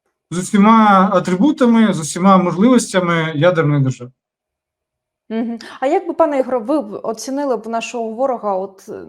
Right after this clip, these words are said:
Speaker 2: на дві тисячі двадцять п'ятий рік? В чому він,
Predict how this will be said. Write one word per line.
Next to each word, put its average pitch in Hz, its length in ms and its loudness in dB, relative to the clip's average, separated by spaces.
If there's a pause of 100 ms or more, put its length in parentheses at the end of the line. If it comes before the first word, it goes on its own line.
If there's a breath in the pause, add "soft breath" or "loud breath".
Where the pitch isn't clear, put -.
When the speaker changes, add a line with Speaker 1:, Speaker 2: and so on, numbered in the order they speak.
(160)
Speaker 2:
на 220 100 -6
дві 214 140 -8
тисячі 226 280 -12
двадцять 208 320 -10
п'ятий 202 300 -8
рік? - 240 -16 (220 soft breath)
В - 80 -20
чому 311 340 -2
він, 254 220 -6